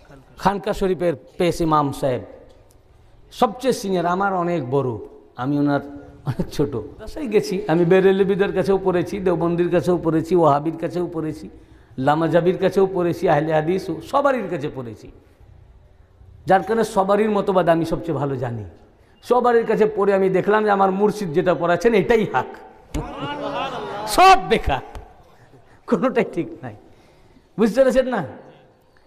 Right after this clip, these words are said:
এটাই ঠিক। তো যাই হোক, আমি তো অতটা পড়ি নাই, উনার দয়া থেকে যতটুকু আমার,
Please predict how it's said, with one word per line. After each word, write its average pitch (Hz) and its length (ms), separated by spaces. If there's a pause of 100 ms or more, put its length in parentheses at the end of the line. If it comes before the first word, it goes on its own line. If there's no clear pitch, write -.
(300)
এটাই 254 320
ঠিক। 147 220 (1120)
তো 233 100
যাই 294 240
হোক, 285 120
আমি 269 180
তো 277 120
অতটা 254 360
পড়ি 214 300
নাই, 156 220 (720)
উনার 185 280
দয়া 190 220
থেকে 170 240
যতটুকু 196 480
আমার, 180 280